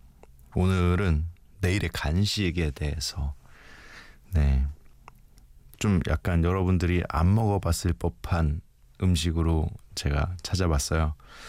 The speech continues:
어, 어떤 분들은 우시실, 웃으실 수도 있어요. 네, 하지만 이게 모르는, 이,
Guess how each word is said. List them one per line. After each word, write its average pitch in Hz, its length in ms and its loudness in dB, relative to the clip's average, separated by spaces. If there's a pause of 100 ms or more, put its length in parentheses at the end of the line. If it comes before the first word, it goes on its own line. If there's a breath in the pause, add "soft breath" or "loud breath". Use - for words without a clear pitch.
(800 loud breath)
어, 82 220 4
어떤 107 260 0
분들은 95 500 2
우시실, 95 520 0
웃으실 110 380 2
수도 127 240 -4
있어요. 98 420 0 (340)
네, 78 240 0 (120)
하지만 98 560 2 (1500 loud breath)
이게 131 160 2
모르는, 143 580 2
이, 104 160 -4